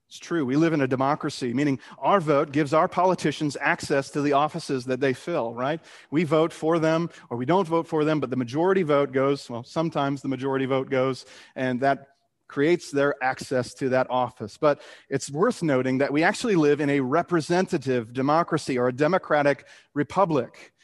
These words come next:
And so when our elected refish-, officials are, our, our representatives are elected, they are our authorities, whether we like it or not.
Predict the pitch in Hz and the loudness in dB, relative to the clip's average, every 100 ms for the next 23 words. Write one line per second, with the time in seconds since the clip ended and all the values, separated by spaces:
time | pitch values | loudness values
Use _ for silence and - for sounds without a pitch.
0 | _ _ - 139 - 196 165 175 151 151 | _ _ -10 -6 2 4 4 4 2 2
1 | 165 208 160 156 170 214 220 175 156 202 | 4 4 4 4 4 4 0 0 0 0
2 | 185 - 147 - 208 - 139 156 147 147 | -2 -2 -4 0 0 0 -2 -2 0 2
3 | 151 - _ _ - 139 135 151 165 214 | 2 0 _ _ -6 -2 2 4 4 2
4 | 190 147 190 185 143 135 135 170 156 180 | 2 2 2 4 2 2 2 4 6 4
5 | 185 131 123 139 _ - 147 185 190 - | 2 -2 -2 -4 _ -4 2 4 2 0
6 | 170 175 123 143 170 - _ 143 151 160 | 0 2 2 2 0 -8 _ 0 2 2
7 | 160 147 143 - 185 170 135 117 107 - | 2 0 -2 0 2 4 2 -2 -4 -12
8 | - 135 147 156 156 185 170 165 170 151 | -8 -2 0 0 0 2 2 2 0 0
9 | 151 143 123 - | 2 0 -2 -10